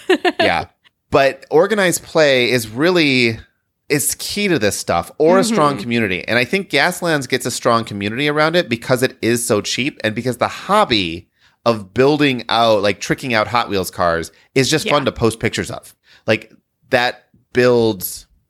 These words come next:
Speaker 2: momentum. Now, when you're doing something like Warhammer, posting pictures of your painted miniatures can be fun, but as soon as you start comparing them with,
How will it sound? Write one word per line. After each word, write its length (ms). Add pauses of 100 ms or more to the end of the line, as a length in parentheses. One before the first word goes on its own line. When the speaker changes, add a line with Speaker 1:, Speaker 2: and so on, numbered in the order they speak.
(100)
Speaker 2:
momentum. 580 (200)
Now, 140
when 180
you're 120
doing 220
something 240
like 160
Warhammer, 720 (380)
posting 360
pictures 400
of 120
your 100
painted 340
miniatures 560
can 300
be 140
fun, 460 (340)
but 180
as 160
soon 180
as 120
you 60
start 260
comparing 420
them 180
with, 240